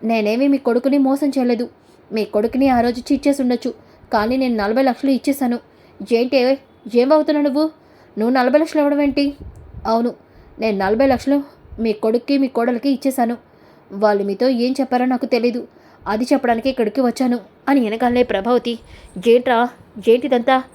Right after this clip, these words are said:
"అవునమ్మా, కల్పన డబ్బులు ఇచ్చేసింది,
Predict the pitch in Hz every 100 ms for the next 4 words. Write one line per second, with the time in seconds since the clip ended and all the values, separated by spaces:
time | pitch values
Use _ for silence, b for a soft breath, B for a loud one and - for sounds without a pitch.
0 | B B B - 240 247 269 254 240 240
1 | - - - - - - 226 226 262 233
2 | 226 269 277 269 247 247